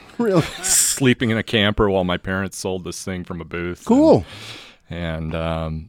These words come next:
Speaker 2: yeah, very entrepreneurial. And, and, uh, then they started doing mail order, and, um, the company that,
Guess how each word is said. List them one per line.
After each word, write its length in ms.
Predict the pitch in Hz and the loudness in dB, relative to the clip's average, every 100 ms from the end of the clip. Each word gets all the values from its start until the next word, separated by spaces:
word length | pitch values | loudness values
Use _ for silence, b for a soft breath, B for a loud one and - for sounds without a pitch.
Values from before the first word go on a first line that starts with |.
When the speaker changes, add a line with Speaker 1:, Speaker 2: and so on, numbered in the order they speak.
| - | -8
Speaker 2:
yeah, 220 | 101 95 | -2 0
very 260 | 90 107 | 2 4
entrepreneurial. 840 | 98 92 - - 90 87 87 85 85 | 4 2 -2 -4 -2 -2 -2 -2 -2
And, 180 | 82 85 | -4 -6
and, 500 | - 87 82 82 82 | -8 -6 -4 -4 -4
uh, 200 | 85 85 85 | -4 -4 -4
then 140 | 90 | -4
they 80 | 87 | -4
started 320 | - 95 85 | -4 -6 -6
doing 260 | 87 85 82 | -6 -4 -2
mail 240 | 82 82 | -2 -2
order, 480 | 85 85 82 85 85 - | -2 -4 -2 -4 -6 -8
and, 520 | 78 78 78 80 80 | -8 -6 -4 -4 -4
um, 480 | 80 78 78 78 73 _ b b _ | -4 -4 -6 -8 -10 _ b b _
the 80 | - | -8
company 500 | - 113 120 107 98 | 0 2 4 4 4
that, 220 | 92 90 | 2 -2